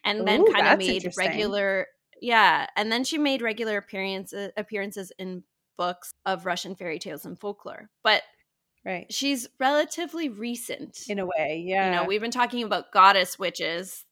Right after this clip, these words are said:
Speaker 1: that are, like, really, really old, but
Speaker 2: But I
Speaker 1: she's
Speaker 2: feel like
Speaker 1: relatively
Speaker 2: the, the
Speaker 1: recent.
Speaker 2: wood carvings might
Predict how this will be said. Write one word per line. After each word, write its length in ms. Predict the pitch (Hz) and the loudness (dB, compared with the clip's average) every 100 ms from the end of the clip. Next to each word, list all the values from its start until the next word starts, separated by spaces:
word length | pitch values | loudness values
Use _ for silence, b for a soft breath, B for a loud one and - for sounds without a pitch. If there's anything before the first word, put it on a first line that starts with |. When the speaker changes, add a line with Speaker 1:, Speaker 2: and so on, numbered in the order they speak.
| - | -8
Speaker 1:
that 180 | - 165 | -4 -2
are, 240 | 175 - 269 | -4 -6 -14
like, 220 | - - _ _ _ _ - | -16 -16 _ _ _ _ -12
really, 260 | 90 - | -10 -10
really 240 | - - - | -10 -12 -14
old, 260 | - - - | -16 -16 -6
but 160 | - 175 - B B | -2 -2 -2 B B
Speaker 2:
But 100 | - | 2
I 40 | 254 | 4
Speaker 1:
she's 80 | 277 | 6
Speaker 2:
feel 180 | 285 | 6
like 140 | 330 403 | 6 6
Speaker 1:
relatively 380 | 226 262 220 202 | 6 6 6 4
Speaker 2:
the, 0 | |
the 80 | 226 | 0
Speaker 1:
recent. 100 | 196 | 6
Speaker 2:
wood 260 | 214 262 | 6 6
carvings 680 | - 233 202 190 180 185 185 | 4 6 6 4 -2 -4 -6
might 420 | 190 185 185 180 | -2 0 0 -2